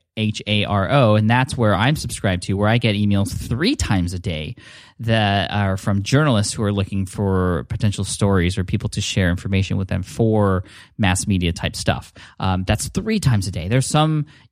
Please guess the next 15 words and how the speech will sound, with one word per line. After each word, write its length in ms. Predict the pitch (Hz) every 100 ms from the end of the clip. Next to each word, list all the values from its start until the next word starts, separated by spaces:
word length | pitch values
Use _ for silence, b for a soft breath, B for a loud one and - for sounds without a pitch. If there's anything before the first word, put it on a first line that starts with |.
| 131
email 280 | 139 147
lists 220 | 135 135 -
that 100 | 131
I'm 120 | 127
subscribed 500 | 139 123 - 120 120
to, 280 | - 131 131
like 320 | 120 110 -
Derek 300 | - 110 117
Halpern's 500 | 117 117 - 123 120
over 160 | 113 110
at 80 |
social 280 | 110 113 -
triggers 300 | - 113 110
dot 220 | 113 110
com, 420 | - 113 107 107